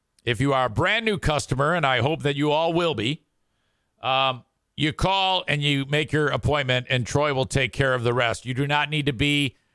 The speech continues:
in the presence of him to get your taxes done. You can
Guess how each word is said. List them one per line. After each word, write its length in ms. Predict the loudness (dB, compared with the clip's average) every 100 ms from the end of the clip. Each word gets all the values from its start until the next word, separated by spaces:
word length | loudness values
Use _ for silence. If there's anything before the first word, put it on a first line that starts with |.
| _ _ _ _ -2
in 180 | 0
the 100 | 0
presence 560 | 0 0 0 0 -2 0
of 180 | 0 2
him 300 | 0 2 0
to 80 | 2
get 220 | 0 0
your 140 | -2
taxes 520 | 0 0 0 -4 -8
done. 340 | -2 -2 -2 -6 _ _ _ _
You 180 | -6 -4
can 340 | -2 -4 -6